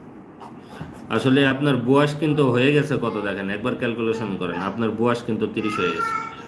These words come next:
তো এই তিরিশ বছর বয়সে যেয়ে আপনি চল্লিশ হাজার টাকা ইনকাম করতেছেন, but আপনি এখন স্টুডেন্ট। এখন থেকে যদি আপনি শুরু করেন YouTube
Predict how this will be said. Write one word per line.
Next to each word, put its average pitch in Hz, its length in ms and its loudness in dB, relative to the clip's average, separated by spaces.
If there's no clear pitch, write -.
তো 120 60 2
এই 120 140 6
তিরিশ 170 320 6
বছর 175 380 0
বয়সে 151 400 4
যেয়ে 135 320 4
আপনি 123 340 0
চল্লিশ 139 280 2
হাজার 120 220 0
টাকা 110 180 -2
ইনকাম 107 400 -2
করতেছেন, 104 380 -4
but - 140 2
আপনি 127 340 4
এখন 123 300 2
স্টুডেন্ট। 107 460 -2
এখন 151 340 4
থেকে 160 220 4
যদি 147 240 6
আপনি 135 260 2
শুরু 135 260 0
করেন 123 280 0
YouTube 107 400 -2